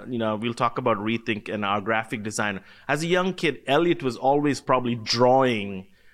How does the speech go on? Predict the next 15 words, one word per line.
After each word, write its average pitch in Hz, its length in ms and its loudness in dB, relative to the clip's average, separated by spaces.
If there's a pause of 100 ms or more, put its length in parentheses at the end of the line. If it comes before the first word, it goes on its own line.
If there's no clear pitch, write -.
(180)
on 120 160 2
a 117 60 0
piece - 400 -4
of 113 200 -2
paper. 101 600 0
Now, 135 320 -2 (720)
I 160 160 4
would 214 180 2
say 165 220 2
that, 127 280 0 (160)
you 147 120 0
know, 123 140 4
in 127 180 -4
some 202 480 2
ways 117 640 2